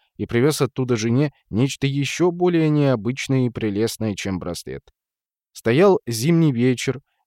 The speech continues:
когда он подъехал к Керфолу и, войдя в холл, увидел её сидящей у камина,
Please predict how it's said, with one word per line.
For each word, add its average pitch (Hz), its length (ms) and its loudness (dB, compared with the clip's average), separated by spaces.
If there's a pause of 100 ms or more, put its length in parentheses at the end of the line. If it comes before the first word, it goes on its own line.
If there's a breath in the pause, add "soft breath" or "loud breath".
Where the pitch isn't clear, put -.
когда 120 220 0
он 123 120 2
подъехал 113 600 0
к - 40 -14 (360)
Керфолу 123 680 0 (300)
и, 110 100 -2
войдя 127 420 4
в - 60 -8
холл, 160 320 -2 (200)
увидел 139 460 2
её 127 220 2
сидящей 123 800 -2
у 117 100 -8
камина, 113 520 -2